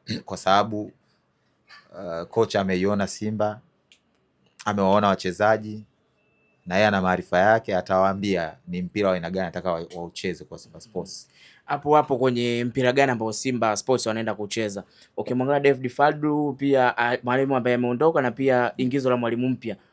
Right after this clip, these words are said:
Speaker 2: unaona bado Simba wata-, wa-, wata-, wataenda kucheza mpira wa namna gani yani?
Speaker 1: Sasa unajua, ku-, si-, kila klabu sina falsafa.
Speaker 2: Mm.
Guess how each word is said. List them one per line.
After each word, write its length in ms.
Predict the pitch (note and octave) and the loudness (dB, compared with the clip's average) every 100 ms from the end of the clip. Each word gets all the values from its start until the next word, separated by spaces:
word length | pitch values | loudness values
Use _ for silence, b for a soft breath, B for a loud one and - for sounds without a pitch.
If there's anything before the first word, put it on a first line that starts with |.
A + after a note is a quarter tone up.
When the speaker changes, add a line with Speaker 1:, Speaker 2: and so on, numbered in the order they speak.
| b - | b -8
Speaker 2:
unaona 680 | A#2+ C#3 C#3 C3 B2 A#2 - | -2 0 2 2 2 -2 0
bado 320 | C#3+ C#3 A#2+ | 2 4 2
Simba 300 | - C#3+ B2 | -2 -2 -2
wata-, 180 | A2+ G#2+ B2 | -2 -4 -2
wa-, 160 | B2+ | 0
wata-, 240 | A#2 B2+ B2+ | 0 -2 -4
wataenda 200 | C3+ B2 | -4 -6
kucheza 260 | - B2+ | -6 -6
mpira 220 | A#2 A#2+ | -4 -4
wa 60 | A2+ | -4
namna 240 | A2 A2+ | -6 -4
gani 300 | A#2+ A#2+ G2+ | 0 0 -2
yani? 160 | F2 D#2+ _ _ _ _ _ _ _ _ _ _ _ _ _ _ _ _ _ _ - | -10 -16 _ _ _ _ _ _ _ _ _ _ _ _ _ _ _ _ _ _ -8
Speaker 1:
Sasa 240 | - - | -4 0
unajua, 440 | C3 A#2+ D#3+ C#3 - - _ _ _ _ | 0 2 4 2 0 -8 _ _ _ _
ku-, 140 | - A#2+ | -10 -8
si-, 320 | - G2+ F#2 _ - | -8 -10 -16 _ -2
kila 200 | E3 C3+ | 0 2
klabu 280 | C#3 C3+ G#2+ | 4 2 0
sina 220 | F2+ E2 | -6 -10
falsafa. 600 | - E2 - B2 B2+ C#3 B2+ | -10 -8 -4 -6 -6 -14 -16
Speaker 2:
Mm. 300 | B2 A2+ | -18 -18